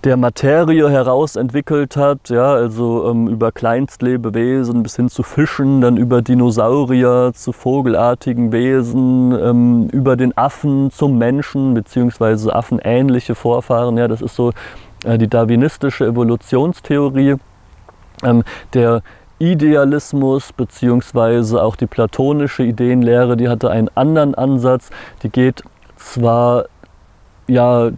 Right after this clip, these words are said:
sie negiert zwar nicht unbedingt, dass es auch so einen evolutionären Prozess gegeben haben könnte, aber sie geht in erster Linie davon aus, dass der Geist eben zuerst da war, dass der Geist die Materie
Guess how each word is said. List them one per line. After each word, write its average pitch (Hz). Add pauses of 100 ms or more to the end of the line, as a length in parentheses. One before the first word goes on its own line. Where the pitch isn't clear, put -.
sie -
negiert 135
zwar 135
nicht -
unbedingt, 151
dass 127
es 131
auch 120
so 131
einen 123
evolutionären 123
Prozess - (520)
gegeben 151
haben 147
könnte, 156 (260)
aber 139
sie 123
geht 123
in 123
erster 127
Linie 135
davon 120
aus, 117 (320)
dass 127 (120)
der 120
Geist 135
eben 120
zuerst -
da 113
war, 107
dass 110
der 117
Geist 131
die 131
Materie 117